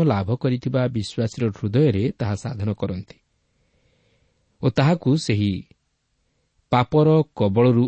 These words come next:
ଉଦ୍ଧାର କରି, ଏପରିକି ସେହି ପାପର ଉପସ୍ଥିତିରୁ ଉଦ୍ଧାର କରି,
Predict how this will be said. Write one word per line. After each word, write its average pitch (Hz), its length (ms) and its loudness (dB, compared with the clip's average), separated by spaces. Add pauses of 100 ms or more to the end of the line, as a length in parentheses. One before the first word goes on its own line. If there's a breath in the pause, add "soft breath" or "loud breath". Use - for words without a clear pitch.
ଉଦ୍ଧାର 104 360 -4
କରି, 98 320 -2 (760)
ଏପରିକି 139 520 2
ସେହି 104 260 0 (120)
ପାପର 113 440 0 (200)
ଉପସ୍ଥିତିରୁ 127 800 -4 (300)
ଉଦ୍ଧାର 127 300 -2
କରି, 98 300 -2